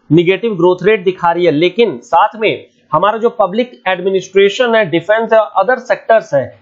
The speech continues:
ये ग्रो किए हुए हैं टेन पॉइंट वन परसेंट से। तो again there is a hope कि आगे जाकर के इन manufacturing industries को, जो manufacturing sector है, उसको हम डिमांड एंड सप्लाई के बेसिस पे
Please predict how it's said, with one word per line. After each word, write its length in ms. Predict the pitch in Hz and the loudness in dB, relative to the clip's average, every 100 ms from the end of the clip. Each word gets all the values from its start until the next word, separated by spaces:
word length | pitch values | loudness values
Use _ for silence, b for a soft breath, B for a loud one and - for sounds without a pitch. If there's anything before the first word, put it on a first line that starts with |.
| _ | _
ये 220 | 147 269 262 | 0 0 0
ग्रो 300 | 156 170 165 | 0 0 0
किए 240 | 143 143 | 0 0
हुए 220 | 139 139 | 2 2
हैं 100 | 170 | 2
टेन 220 | 180 170 | 2 -2
पॉइंट 300 | 160 160 139 | 0 -2 -2
वन 120 | 139 127 | -4 -2
परसेंट 400 | 156 - 127 131 | -4 -4 -10 -4
से। 100 | 170 | -2
तो 140 | 196 | 2
again 460 | 220 208 240 233 175 | 0 2 0 0 2
there 180 | 185 175 | 2 2
is 60 | |
a 100 | 180 | -2
hope 640 | - 196 202 196 - _ - | 0 0 0 -2 -8 _ -4
कि 60 | |
आगे 360 | 185 185 196 214 | 0 0 0 0
जाकर 320 | 185 175 175 | 0 -2 -4
के 100 | 190 | -6
इन 240 | 185 190 | -4 -2
manufacturing 680 | 190 180 175 175 170 196 208 165 | 0 0 0 -2 -2 -2 -2 0
industries 580 | 160 170 170 185 208 202 | 2 2 2 0 0 0
को, 180 | 180 | -2
जो 100 | 165 | 0
manufacturing 640 | 165 165 160 160 - 185 190 | 0 0 0 -2 -2 -2 -2
sector 500 | 185 170 - 214 185 | -2 -4 0 0 2
है, 200 | 170 170 _ - | -2 -6 _ -2
उसको 340 | 208 - 254 | -2 0 0
हम 260 | 180 196 147 | 0 -4 -2
डिमांड 360 | 165 214 233 214 | 0 2 0 -2
एंड 80 | |
सप्लाई 360 | 170 180 175 180 | -4 -2 0 0
के 120 | 175 | -2
बेसिस 400 | 147 160 160 196 | 0 0 0 -2
पे 200 | - 165 | 0 -2